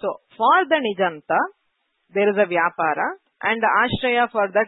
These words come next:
Vyapara is Devadatta. Uh, the thing on the Nijanta Dhatu, we are adding the ting to the Gami, the Nijanta Dhatu. So the thing expresses the Karta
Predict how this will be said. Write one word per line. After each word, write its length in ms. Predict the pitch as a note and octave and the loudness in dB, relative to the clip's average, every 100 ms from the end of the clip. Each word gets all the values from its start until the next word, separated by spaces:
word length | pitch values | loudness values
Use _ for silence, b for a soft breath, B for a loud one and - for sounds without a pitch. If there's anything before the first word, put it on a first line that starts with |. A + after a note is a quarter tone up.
| F#3+ | 0
Vyapara 560 | F#3 F3 F3+ F3 F3 - A3+ | -2 0 0 0 0 -2 -4
is 60 | D4+ _ _ - | -4 _ _ -10
Devadatta. 720 | F3 F3+ F3 D3 - - A3 - _ _ _ _ _ _ _ _ b b b b b b _ _ | -4 -2 -2 -4 -10 -6 -6 -8 _ _ _ _ _ _ _ _ b b b b b b _ _
Uh, 640 | F#3+ F#3+ F#3 F#3 F3 E3 - _ _ | -8 -2 0 2 0 -2 -10 _ _
the 180 | F#3 A3 - - | 0 0 0 -2
thing 400 | D4+ E4+ D4+ F#3 - - | 0 0 -2 -6 -10 -4
on 440 | F3+ G#3 A#3 B3+ - | 0 2 0 -4 -12
the 140 | F3+ C4 | -2 -2
Nijanta 480 | A#3+ G#3+ A#3 B3 A#3+ | 0 0 0 0 -2
Dhatu, 400 | F#3+ D#3 C#3 F3 - _ - | -2 -6 -6 -12 -16 _ -4
we 60 | |
are 100 | F#3 | 0
adding 320 | F#3+ G#3 A#3+ A#3 | 0 0 -2 -2
the 120 | G#3 - | -4 -4
ting 320 | A#3+ C#4+ E4 - | -6 -6 -10 -4
to 80 | A3 | -2
the 280 | G3 G4 D#4+ E3 | 0 -2 -6 -2
Gami, 480 | G3 G3+ C4+ B3 _ _ | -2 0 -2 -4 _ _
the 160 | F3+ F3+ | -2 -2
Nijanta 400 | F#3 A3 A3+ G#3 | -2 -2 -2 -4
Dhatu. 480 | D#3+ D#3 C#3 B3+ F#4 b b b b - | -4 -8 -8 -10 -12 b b b b -4
So 100 | A#3 | -2
the 120 | A3 - | -2 -2
thing 340 | D4+ F#4 F#4+ C#4 - G3+ | -2 -2 -4 -6 -4 -4
expresses 560 | - - C4 - F4+ - _ - | -6 -2 0 2 0 -2 _ -8
the 140 | E3+ | -6
Karta 520 | - F#3+ E3+ - A#3+ | -2 0 -2 0 2